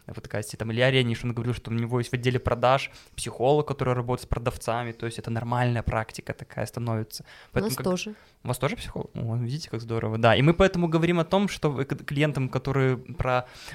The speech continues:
Speaker 1: боятся, что у них продавцов переманят, так вы создаете, блин, такие условия, чтобы продавцы от вас, ну, не хотели уходить, чтобы они хотели у вас развиваться, двигаться дальше.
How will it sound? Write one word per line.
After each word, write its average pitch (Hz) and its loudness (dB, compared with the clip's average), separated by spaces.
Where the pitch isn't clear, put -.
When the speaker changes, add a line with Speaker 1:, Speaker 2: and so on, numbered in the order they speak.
Speaker 1:
боятся, 151 8
что 156 6
у 156 10
них 180 8
продавцов 127 2
переманят, 143 2
так - -6
вы 185 0
создаете, 165 -4
блин, 135 0
такие 139 -2
условия, 156 0
чтобы 120 -4
продавцы 127 -2
от 135 -4
вас, 123 -2
ну, 131 0
не 120 0
хотели 135 -4
уходить, 123 -4
чтобы 120 -4
они 131 2
хотели 139 0
у - 0
вас 131 4
развиваться, 117 0
двигаться 120 -6
дальше. 120 0